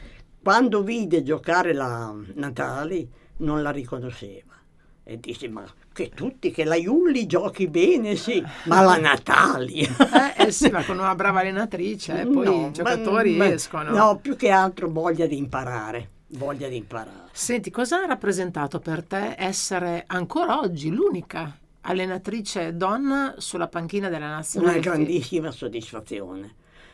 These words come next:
Speaker 1: A me quando, eh, sia come co-, giocatrice che dopo anche come allenatrice, quando si andava fuori e sentivo suonare l'inno di Mameli per noi, a me le ginocchia facevano
Speaker 2: <laughs>
Speaker 1: sì.
Speaker 2: Giacomo, Giacomo.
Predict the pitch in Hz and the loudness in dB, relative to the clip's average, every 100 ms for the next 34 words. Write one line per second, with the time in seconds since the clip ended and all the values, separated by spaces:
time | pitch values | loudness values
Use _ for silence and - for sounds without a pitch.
0 | - - 139 170 190 - 165 156 160 156 | -14 -8 -4 0 -2 0 0 2 2 0
1 | 151 147 151 123 175 208 190 185 175 - | 0 -4 -8 -2 2 2 2 0 0 -2
2 | 170 147 170 160 135 185 165 120 - 123 | -2 0 -2 0 0 0 0 -2 -6 -8
3 | 123 120 156 - 135 160 160 156 175 175 | -6 -2 -2 -2 -2 -2 -2 -2 0 2
4 | 175 151 143 139 127 135 135 156 - 156 | 2 0 -2 -4 -4 -4 -2 -2 -2 -6
5 | 160 - - - 180 185 185 165 165 147 | -6 -20 -20 -6 0 2 2 0 0 0
6 | 156 160 156 - 156 131 127 117 123 143 | 0 -2 -4 -2 -2 -2 -4 -6 -6 -8
7 | 123 151 127 180 156 170 - 147 160 160 | -6 -6 -4 -2 -2 -2 -4 -2 0 0
8 | 151 143 160 160 143 147 139 135 151 151 | 0 2 2 2 0 0 0 0 2 0
9 | 139 127 139 127 135 139 143 165 165 - | -2 -4 -4 -2 -4 -4 0 0 -2 -8
10 | _ - - 139 151 147 117 127 120 123 | _ -18 -8 -4 -4 -4 -4 -6 -6 -6
11 | 135 123 170 - 120 120 - 233 247 - | -8 -8 -12 -4 -2 0 0 0 -2 -2
12 | 196 170 190 - 190 180 170 127 143 - | -6 -2 -2 -2 -4 -4 -4 -4 -6 -8
13 | - | -10